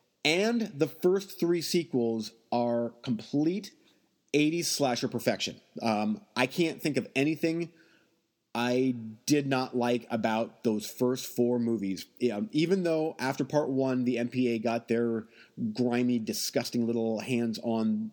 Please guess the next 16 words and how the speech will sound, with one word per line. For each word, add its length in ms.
uh, 260
the 240
series 480
and 160
just 140
started 200
to 60
butcher 340
'em. 180
Um, 380
they're 160
still 600
classic 420
examples 580
of 320
that 280